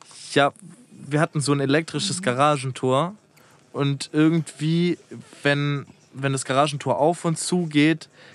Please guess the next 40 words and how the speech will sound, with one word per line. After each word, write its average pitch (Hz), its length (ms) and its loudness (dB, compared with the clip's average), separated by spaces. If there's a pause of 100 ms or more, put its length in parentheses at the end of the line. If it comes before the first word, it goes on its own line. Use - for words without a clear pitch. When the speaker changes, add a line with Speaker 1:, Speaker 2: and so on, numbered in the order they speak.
(120)
Speaker 1:
gehen 139 220 0
wie 156 80 2
so 165 120 2
zwei 139 400 2
Gewichte 139 580 0
Speaker 2:
Mhm. 147 60 2
Speaker 1:
entweder 143 340 0
von 135 240 0
der 127 160 2
Wand 123 240 0
hin 190 400 0
oder 160 220 2
Speaker 2:
Ja. 151 60 -2
Speaker 1:
von 160 120 2
der 156 160 2
Wand 143 280 0
weg. 113 320 -2 (100)
Ähm, 123 380 0
und 123 360 -6
wenn 135 140 0
es 131 160 0
halt 135 160 2
zugeht, 170 340 0 (300)
gehen 165 240 4
die 160 120 2
an 147 200 2
die 139 120 2
Wand 143 240 2
hin. 180 300 0 (380)
Und 135 140 0
es 151 160 -2
war 143 140 4
einfach 156 360 -2
so 143 560 0 (180)
konstruktionsmäßig 147 1040 -2
so 165 180 0
kacke 170 360 -2
gemacht, 147 440 0 (280)
dass, - 480 0
ähm, 135 420 0